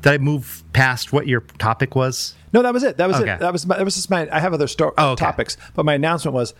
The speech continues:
Speaker 2: I have Disney Plus,
Speaker 1: Got it.
Speaker 2: and I'm very excited to watch it.
Speaker 1: I didn't want to Star Tours
Speaker 2: No.
Speaker 1: this veer off
Speaker 2: No,
Speaker 1: into
Speaker 2: no, no, no, no.
Speaker 1: direction.
Speaker 2: Um, Star Tours, what are you doing here?
Speaker 1: <laughs> So I mentioned it last, uh, podcast.
Speaker 2: Okay.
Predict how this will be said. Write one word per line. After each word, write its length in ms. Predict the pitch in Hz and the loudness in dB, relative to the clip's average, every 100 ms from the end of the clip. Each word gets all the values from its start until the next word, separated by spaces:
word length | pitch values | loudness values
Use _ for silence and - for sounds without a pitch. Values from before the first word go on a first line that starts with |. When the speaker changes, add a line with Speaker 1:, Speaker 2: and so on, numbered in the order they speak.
| - | -4
Speaker 2:
I 80 | 131 | -2
have 320 | 110 143 117 | 0 0 2
Disney 260 | 135 120 123 | 0 0 -2
Plus, 380 | - 117 104 | 0 0 -2
Speaker 1:
Got 100 | - | -4
it. 40 | 95 | -4
Speaker 2:
and 80 | 127 | -2
I'm 100 | 113 | -2
very 340 | 95 135 131 | 0 2 0
excited 380 | 117 - 117 107 | -2 -2 -2 -2
to 80 | 110 | -2
watch 320 | 110 107 - | -2 -2 -4
it. 220 | 104 - | -4 -2
Speaker 1:
I 80 | 123 | 0
didn't 200 | 127 127 | 2 2
want 200 | 120 110 | 0 0
to 300 | 101 104 101 | -2 -4 -4
Star 260 | - 131 117 | 0 2 2
Tours 220 | 123 110 | 2 2
Speaker 2:
No. 120 | 135 | 2
Speaker 1:
this 160 | 120 110 | 0 -2
veer 300 | 110 110 107 | 0 2 2
off 220 | 101 98 | 0 0
Speaker 2:
No, 120 | 113 | 0
Speaker 1:
into 100 | 101 | 0
Speaker 2:
no, 60 | 101 | 0
no, 80 | 98 | -2
no, 100 | 98 | 0
no. 60 | 98 | -2
Speaker 1:
direction. 420 | 95 - 95 87 _ | -2 -2 -4 -4 _
Speaker 2:
Um, 300 | - 117 107 98 | -4 -4 -4 -4
Star 220 | - 277 | 0 0
Tours, 240 | 196 226 | 0 0
what 120 | 208 302 | 0 0
are 40 | |
you 60 | 139 | 0
doing 160 | - | 0
here? 200 | 139 147 117 | 0 -2 -4
Speaker 1:
<laughs> 60 | - - - - - - - - - | 2 2 4 -2 -4 -16 -16 -14 -4
So 380 | - - 143 107 | -2 2 2 0
I 140 | 110 | 0
mentioned 340 | 113 139 - 170 | 0 0 0 0
it 80 | |
last, 380 | 139 131 117 - | 2 2 0 0
uh, 300 | 139 123 120 - | 0 2 -2 0
podcast. 720 | 110 101 - 107 98 98 - | 0 0 0 0 0 -2 -4
Speaker 2:
Okay. 180 | 107 135 | -4 -4